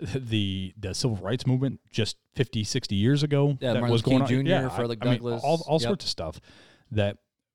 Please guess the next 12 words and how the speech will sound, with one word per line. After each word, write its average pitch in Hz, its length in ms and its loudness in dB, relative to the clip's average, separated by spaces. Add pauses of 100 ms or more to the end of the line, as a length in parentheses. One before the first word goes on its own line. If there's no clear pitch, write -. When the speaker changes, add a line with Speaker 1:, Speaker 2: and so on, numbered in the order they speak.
(120)
Speaker 1:
we 131 140 0
don't, 143 240 2
as 113 200 -2
a 90 40 -2
human 117 380 2
race, 139 260 2
without 110 460 -2
God, 98 420 -2 (1040)
we 104 140 -6
do 104 240 0
not 104 380 0
always 92 500 -4